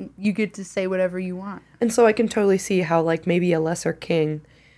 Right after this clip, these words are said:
Speaker 2: would have looked back a couple generations and went, "Oh, my grandfather, he was awesome. People loved him. What did he do? He drawed and quartered people. I'm gonna write down that I did it too."
Speaker 1: Yeah,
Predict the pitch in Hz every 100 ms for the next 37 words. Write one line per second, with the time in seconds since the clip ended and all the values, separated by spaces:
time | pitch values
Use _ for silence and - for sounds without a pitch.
0 | _ _ _ - 185 175 180 175 - 170
1 | 160 - - - 160 165 160 156 147 156
2 | 175 160 156 156 151 147 143 - - 160
3 | 160 147 156 156 156 147 143 147 151 151
4 | 143 139 143 160 160 151 151 156 170 -
5 | 147 151 160 156 151 202 165 147 147 151
6 | _ _ _ _ _ - 185 156 160 147
7 | 156 151 185 165 156 151 147 147 139 -
8 | - _ - 170 170 151 147 147 147 147
9 | 147 143 151 151 - - - - _ _
10 | _ _ _ _ _ _ _ 220